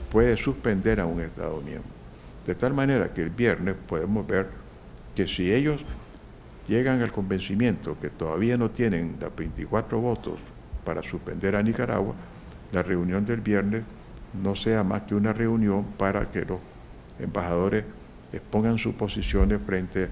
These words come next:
a la situación de Nicaragua y quizás acuerden alguna otra gestión diplomática.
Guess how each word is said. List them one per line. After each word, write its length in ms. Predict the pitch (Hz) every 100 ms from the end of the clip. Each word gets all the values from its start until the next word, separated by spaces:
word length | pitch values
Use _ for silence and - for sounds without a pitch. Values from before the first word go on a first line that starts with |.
| - - - -
a 80 |
la 100 | 87
situación 500 | 78 92 87 80 95
de 120 | 92 98
Nicaragua 560 | 104 117 113 92 107 - - - - - -
y 100 | 113
quizás 380 | 120 107 107 117
acuerden 560 | 113 120 95 87 113 127 - - -
alguna 380 | 104 87 101 98
otra 260 | 95 107
gestión 360 | 92 82 90 82
diplomática. 600 | 87 - 104 135 -